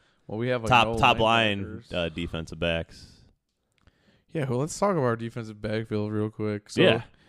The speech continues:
Speaker 1: we got Slay at one corner, and
Speaker 2: Mm-hmm.
Speaker 1: then predi-, hopefully the other corner is who? Like, uh,
Speaker 2: Well, Justin Coleman is the, uh,
Speaker 1: yeah, they say, it
Speaker 2: first
Speaker 1: seems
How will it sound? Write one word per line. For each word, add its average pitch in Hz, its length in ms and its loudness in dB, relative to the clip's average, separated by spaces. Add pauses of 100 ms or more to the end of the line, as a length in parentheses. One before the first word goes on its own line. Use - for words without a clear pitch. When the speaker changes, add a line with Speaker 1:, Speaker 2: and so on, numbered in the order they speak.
(580)
Speaker 1:
we 135 180 -2
got 147 220 0
Slay 131 880 0 (920)
at 135 120 2
one 120 260 0
corner, 110 580 -4 (540)
and 123 140 2
Speaker 2:
Mm-hmm. - 20 2
Speaker 1:
then 113 260 2
predi-, 123 320 -6 (120)
hopefully 131 380 -2
the 120 140 -2
other 120 200 0
corner 120 480 -6
is 107 200 -10
who? 113 360 -6
Like, 104 220 -12
uh, 107 240 -8 (640)
Speaker 2:
Well, 95 140 4
Justin 117 340 4
Coleman 95 400 6
is 85 220 -2
the, 85 320 0
uh, 78 240 0 (1200)
Speaker 1:
yeah, 135 200 -6
they 135 80 -2
say, 135 120 0
it 175 40 4
Speaker 2:
first 98 220 4
Speaker 1:
seems 208 120 2